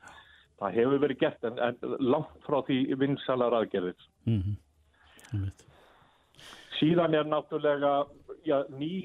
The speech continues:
Speaker 1: eh, tegund af sjúklingum. Við vitum það náttúrulega að offita hefur verið heilsufarsvandamál á Íslandi.
Speaker 2: Mhm.
Speaker 1: Og, eh, ef að fólk nær ekki að grenna sig sjálft með,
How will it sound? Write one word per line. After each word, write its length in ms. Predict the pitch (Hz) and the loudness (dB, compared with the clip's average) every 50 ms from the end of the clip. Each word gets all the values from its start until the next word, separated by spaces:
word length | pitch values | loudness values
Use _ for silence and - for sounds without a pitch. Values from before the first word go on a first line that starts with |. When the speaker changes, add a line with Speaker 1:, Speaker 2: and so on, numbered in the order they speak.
| - - | -8 -10
Speaker 1:
eh, 920 | - - - - - - - - - - - - - - - _ - - 202 - | -10 -10 -12 -14 -14 -16 -16 -14 -16 -16 -16 -18 -20 -20 -20 _ -16 -16 -14 -14
tegund 540 | - - - 165 220 247 233 175 139 - - | -6 0 2 2 2 2 0 0 -2 0 -2
af 80 | 123 - | -2 -2
sjúklingum. 500 | - 180 180 - 123 98 - 104 101 107 | -2 -4 -4 -4 -6 -8 -6 -4 -2 0
Við 120 | 117 113 | 0 2
vitum 280 | 127 147 160 156 139 - | 2 2 0 0 -2 -2
það 180 | - 151 151 | -2 -2 -2
náttúrulega 560 | 156 143 127 - 143 135 131 131 123 123 120 117 | -2 -2 -2 -2 -2 0 0 2 2 2 2 0
að 100 | 117 110 | 0 0
offita 600 | - 131 - - _ - 156 147 - - 135 131 | -2 -2 -2 -4 _ -8 -8 -6 -4 -2 -2 -2
hefur 220 | 123 139 139 131 123 | -2 -2 -2 -2 0
verið 240 | 127 127 120 123 117 | 0 0 0 0 0
heilsufarsvandamál 1400 | - 156 175 180 - - 139 135 - 143 131 - - - - - _ - 123 143 151 156 - 147 131 135 131 127 | 0 -2 -2 -4 -6 -10 -10 -6 -4 -2 -4 -4 -6 -12 -20 -16 _ -4 -4 -2 -2 -2 -4 -2 -2 0 0 2
á 60 | 123 127 | 2 2
Íslandi. 500 | 135 131 - - 113 95 - 110 139 175 - _ _ _ _ - | 2 0 -2 -2 -4 -2 0 -2 -2 -2 -4 _ _ _ _ -6
Speaker 2:
Mhm. 260 | 117 104 92 107 127 - - - - - - - - - - - | -6 -4 -2 -4 -4 -6 -8 -16 -20 -20 -18 -18 -18 -18 -14 -6
Speaker 1:
Og, 560 | - - 123 123 123 123 123 123 123 123 117 - - | -2 2 2 4 4 4 2 2 0 0 -2 -4 -2
eh, 260 | 127 127 123 123 127 127 - _ _ _ _ _ _ _ _ _ _ _ _ _ _ _ _ _ _ _ _ _ _ _ _ - | 0 2 4 2 2 0 -4 _ _ _ _ _ _ _ _ _ _ _ _ _ _ _ _ _ _ _ _ _ _ _ _ -4
ef 220 | 139 135 151 151 | -2 0 0 2
að 160 | 139 135 - | 0 -2 0
fólk 200 | - 156 147 135 - - _ _ - - - _ _ _ _ _ - - | 0 -2 -2 -4 -6 -12 _ _ -20 -20 -20 _ _ _ _ _ -20 -10
nær 380 | 120 127 131 143 147 143 135 | -4 -2 0 0 0 0 0
ekki 800 | 139 135 - - - _ _ _ - 131 127 131 127 - - - - _ _ - | 0 -2 -2 -4 -14 _ _ _ -4 -2 -2 -2 -4 -6 -10 -18 -20 _ _ -2
að 300 | - 120 120 120 117 - - - 123 | 0 0 0 0 -2 -6 -12 -10 -6
grenna 500 | - 127 120 131 143 151 165 147 139 123 | -2 0 0 0 0 0 -2 -2 -4 -4
sig 160 | - 127 113 - | -4 -6 -6 -6
sjálft 440 | - - 139 127 139 - - - _ | -4 -2 -2 -2 -2 -4 -10 -16 _
með, 340 | - 127 123 127 123 120 | -4 -2 0 2 2 2